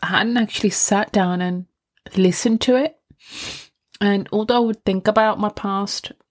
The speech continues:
I hadn't actually sat there and listened to my own voice, telling my own story. I've always told snippets of it,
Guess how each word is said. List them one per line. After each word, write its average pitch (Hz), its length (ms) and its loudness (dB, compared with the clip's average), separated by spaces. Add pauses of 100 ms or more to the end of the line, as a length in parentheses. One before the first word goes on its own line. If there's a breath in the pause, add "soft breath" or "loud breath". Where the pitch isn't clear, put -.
(180)
I 185 120 0
hadn't 208 440 0
actually 190 380 -2
sat 175 340 0
there 180 180 0
and 170 140 -2
listened 190 360 0
to 196 80 0
my 180 160 0
own 175 200 0
voice, 170 520 -4 (120)
telling 196 400 2
my 190 180 2
own 170 220 0
story. 165 540 0 (200)
I've 180 140 -2
always 202 320 2
told 226 240 2
snippets 220 500 2
of 226 120 4
it, 233 180 -2